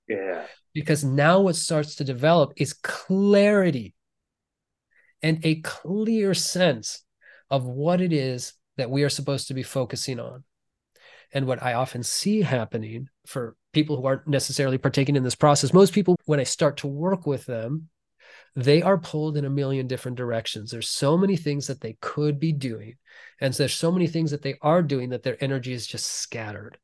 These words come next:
Speaker 2: And for men, especially, I work primarily with entrepreneurs, that shows up as,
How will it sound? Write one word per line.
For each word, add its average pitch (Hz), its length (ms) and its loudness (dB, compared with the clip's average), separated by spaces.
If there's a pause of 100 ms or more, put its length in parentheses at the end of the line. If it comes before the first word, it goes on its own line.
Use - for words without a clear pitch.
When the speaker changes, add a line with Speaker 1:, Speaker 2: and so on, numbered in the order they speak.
(840)
Speaker 2:
And 127 480 0
for 135 240 -2
men, 170 540 2
especially, - 500 0
I 131 40 0
work 139 260 -2 (120)
primarily 147 560 2
with 170 160 0
entrepreneurs, 160 760 0 (380)
that 135 280 0
shows 151 400 2
up 123 260 0
as, 117 380 -4